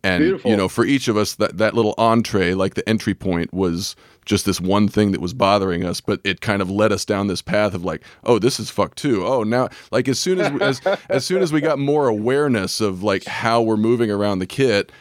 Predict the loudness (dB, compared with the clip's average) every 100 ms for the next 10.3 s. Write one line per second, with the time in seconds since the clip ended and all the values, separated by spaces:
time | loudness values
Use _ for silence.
0 | -20 _ 0 2 2 0 -2 0 0 0
1 | 0 0 0 2 2 4 2 0 -2 -6
2 | -4 -2 0 -2 -6 _ 0 2 2 0
3 | -2 0 0 -2 -4 -2 0 0 0 -4
4 | -2 -2 -2 0 0 0 2 2 0 0
5 | 0 0 0 0 0 0 -6 -12 _ -2
6 | -2 -4 -6 -4 0 2 0 -6 -10 -12
7 | -20 -20 -12 0 2 2 2 2 2 0
8 | 0 0 -4 -6 0 2 2 0 0 0
9 | -4 -6 -4 -4 -4 -4 -4 -6 -8 -10
10 | -6 -4 -4